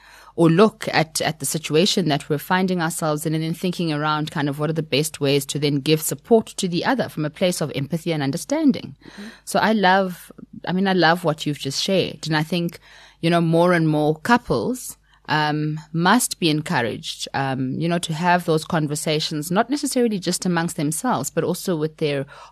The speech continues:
Speaker 1: obstetricians, um, and the healthcare providers who are walking that journey with them. I'm also encouraged by, you know, the fact that we're not going to leave the fathers out. I think
Speaker 2: Mm.
Speaker 1: they're very much a part of the conversation, and,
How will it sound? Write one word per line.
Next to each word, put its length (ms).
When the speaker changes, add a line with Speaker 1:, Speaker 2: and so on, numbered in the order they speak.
Speaker 1:
obstetricians, 1120
um, 480
and 160
the 60
healthcare 560
providers 560
who 120
are 80
walking 500
that 180
journey 300
with 240
them. 300
I'm 160
also 200
encouraged 760
by, 460
you 160
know, 100
the 100
fact 280
that 180
we're 140
not 240
going 240
to 160
leave 260
the 80
fathers 500
out. 420
I 100
think 140
Speaker 2:
Mm. 40
Speaker 1:
they're 140
very 220
much 240
a 60
part 420
of 60
the 80
conversation, 880
and, 480